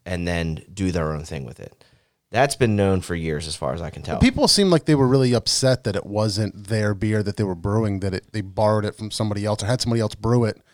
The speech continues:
Speaker 2: and give them to a, give it to 'em. And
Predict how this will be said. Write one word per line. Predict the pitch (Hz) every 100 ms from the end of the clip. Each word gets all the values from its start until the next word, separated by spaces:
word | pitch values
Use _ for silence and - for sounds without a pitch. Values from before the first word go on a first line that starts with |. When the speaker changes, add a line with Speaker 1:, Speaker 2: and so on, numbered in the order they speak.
| _ _ -
Speaker 2:
and | 110
give | 117 127
them | 117 107
to | 113 104
a, | 104 - _ 120
give | 127 110
it | 113
to | - 117
'em. | 107
And | 104 110